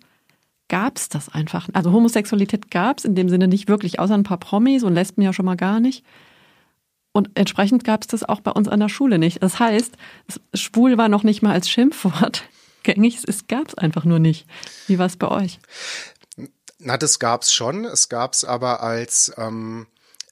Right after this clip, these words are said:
Speaker 2: als Exotismus, ähm, also aus, aus den Medien. Die, äh, berühmte Hella von Sinnen, Dirk Bach, das waren natürlich alles tolle Entertainer, aber es waren einfach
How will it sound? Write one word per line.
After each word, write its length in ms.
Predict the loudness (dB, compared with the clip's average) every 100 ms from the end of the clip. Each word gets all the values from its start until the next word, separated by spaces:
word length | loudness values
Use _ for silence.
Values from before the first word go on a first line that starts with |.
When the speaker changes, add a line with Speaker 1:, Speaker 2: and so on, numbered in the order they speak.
| -10
Speaker 2:
als 300 | -4 -2 -2
Exotismus, 1160 | -4 -2 0 0 0 2 2 0 -2 -2 -2 -4
ähm, 680 | -10 -10 -10 -12 -16 -20 _
also 360 | -10 -6 -4 -4
aus, 160 | -6 -6
aus 240 | -4 -2
den 180 | -2 -2
Medien. 600 | -4 -4 -4 -6 -8 -10 -10
Die, 260 | -6 -4
äh, 320 | -4 -6 -12 -16 -20 _
berühmte 420 | -2 2 2 2 0
Hella 300 | 0 0 -2
von 240 | -4 -2
Sinnen, 600 | 0 0 -4 -4 -6 -8 -4
Dirk 300 | -2 -2 -4
Bach, 380 | 0 0 -4 -14 -16 -16 -6
das 220 | -2 -2
waren 160 | -2 -2
natürlich 500 | -4 -4 -4 -4 -6
alles 480 | -6 -4 2 2 0 -4
tolle 540 | 0 2 2 0 -4 -8
Entertainer, 840 | -8 -6 -4 -4 -2 -4 -6 -8
aber 180 | -6 -4
es 160 | -2 -4
waren 200 | -4 -6
einfach 500 | -10 -6 -6 -6